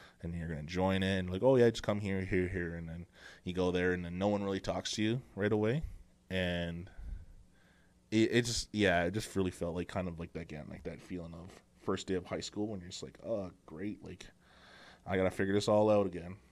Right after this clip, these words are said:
And it's cool. It, it definitely adds value to the, the work that they do on this tour. There's definitely value there. Um, but for me, it just, it didn't align where my values were and what I seen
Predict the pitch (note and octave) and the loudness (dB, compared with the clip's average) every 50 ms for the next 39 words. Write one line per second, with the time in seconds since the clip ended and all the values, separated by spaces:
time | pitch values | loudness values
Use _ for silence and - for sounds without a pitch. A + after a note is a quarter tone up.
0 | _ _ _ _ - - - _ - C3 C#3 F3 F#3 F3+ - - - F#3+ F#3 G#3+ | _ _ _ _ -12 -12 -10 _ 4 6 8 8 6 6 4 4 6 8 10 10
1 | C4 C4+ A3+ F3+ C#3 B2 B2+ C3+ C#3 C#3 B2+ C3 D3 - G3+ F3 A#2 F2 A2 B2 | 8 8 8 6 6 8 6 6 4 6 6 6 6 6 4 0 4 6 8 8
2 | A#2+ A#2+ G#2+ F#2+ G#2 G2 F2+ F#2 G2+ A2 G#2+ - - - A#2 G2 G2 F#2+ F#2 F#2 | 6 6 2 2 4 6 6 6 4 2 0 -2 -2 0 0 2 4 4 4 4
3 | F#2 F2+ F2 - - - - - - - - - _ - G2+ G2 F#2+ F#2 G2 G#2 | 4 2 -2 -6 -12 -20 -20 -20 -20 -20 -20 -20 _ -2 0 0 2 4 4 2
4 | G2+ - G#2 G2 F2+ F#2+ F#2+ F2 F#2+ F#2+ F#2+ F#2+ F#2+ F#2 F2+ F2 - - - F#2 | 4 4 2 2 2 2 -2 -2 -2 0 0 0 0 -2 -2 -6 -8 -6 -4 -2
5 | F#2+ G2+ G2 F#2+ F#2+ - B2+ D#3+ - - G3+ C3+ G2+ E2+ E2+ F2 F2 F2 F2 F#2 | -2 0 0 -2 0 2 0 0 0 -2 -4 -4 -4 -6 -10 -10 -6 -4 -2 -2
6 | F#2+ F#2 E2+ D#2+ D#2 D#2 E2+ F2+ - _ _ - - - - - - - - - | -2 -2 -4 -4 -6 -4 -6 -6 -8 _ _ -20 -20 -20 -20 -20 -20 -16 -4 0
7 | G2 G2 F#2+ G2 G2 G2+ G#2 A2+ A2 - - B2+ A#2+ B2+ D3 F3 F3 C#3 G2+ G2 | 4 6 6 6 6 6 6 4 4 6 6 4 6 6 6 4 6 6 4 4
8 | G2 A#2 A#2 - - - - - - - - - - - - - - - - A2+ | 2 0 0 0 -2 -6 -10 -16 -20 -20 -20 -20 -20 -20 -20 -20 -16 -4 2 4
9 | A#2 A#2 C3+ D3+ F#3 F3+ C#3 A#2+ G2+ G2+ A2 A#2 A#2 G#2 G2 F#2 F2+ F#2 F#2+ G#2 | 4 6 6 8 10 10 10 12 10 10 10 8 6 4 4 2 2 2 2 4
10 | A2+ A#2+ A#2+ B2+ C#3+ D3 D#3 D#3 E3 D#3+ E3 F#3+ B3 C#4 C4+ - - - _ - | 6 6 6 8 6 6 4 2 2 0 0 0 0 -2 -4 -8 -16 -18 _ 0
11 | G#2+ G#2+ G2+ G2 G2 G2+ G#2 G#2 - - - F2 F2+ F2 G2+ A2 B2 C3+ C#3 C#3+ | 2 2 2 4 4 6 6 6 6 4 0 2 2 4 6 6 6 4 4 0
12 | - - - - - - - A#2+ A#2 B2 B2+ C3+ C#3 C#3+ D#3 D#3+ | -6 -10 -10 -6 -4 -4 0 2 2 4 4 4 2 2 0 -2